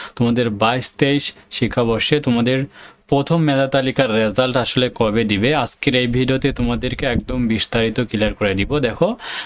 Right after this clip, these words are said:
বাইশ তেইশ শিক্ষাবর্ষে তোমাদের অনলাইনে যে প্রাথমিক আবে-, আবেদন ফর্ম ছিল, তার ভর্তি সংক্রান্ত যে বি-, বিজ্ঞপ্তিটা ছিল, তার লাস্ট চতুর্থবার তোমাদের যে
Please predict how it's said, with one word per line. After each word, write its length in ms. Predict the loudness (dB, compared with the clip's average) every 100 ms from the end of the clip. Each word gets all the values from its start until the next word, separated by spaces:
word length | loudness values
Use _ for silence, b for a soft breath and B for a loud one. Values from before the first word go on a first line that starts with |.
| B 0
বাইশ 200 | 0 0
তেইশ 160 | -2
শিক্ষাবর্ষে 520 | 0 0 0 0 0
তোমাদের 360 | 0 0 0 -2 -4 -2
অনলাইনে 580 | 0 2 2 2 2 0
যে 320 | 2 0 0 -6 B -2
প্রাথমিক 460 | -2 0 0 2
আবে-, 260 | 0 0 -2 0
আবেদন 380 | 0 2 0
ফর্ম 260 | 0 0 0
ছিল, 220 | 0 -2
তার 200 | 0 0
ভর্তি 360 | 0 -2 0 0
সংক্রান্ত 520 | 0 0 0 0 0
যে 180 | 0 0
বি-, 180 | 0 -2 -6 _
বিজ্ঞপ্তিটা 560 | -4 -4 -6 -6 -6 -4
ছিল, 300 | -2 0 0 -2 B B B
তার 140 | 0 2
লাস্ট 480 | 2 0 -2 -2
চতুর্থবার 760 | 0 0 0 0 2 2 0 0
তোমাদের 500 | 0 2 2 0 0
যে 320 | 2 2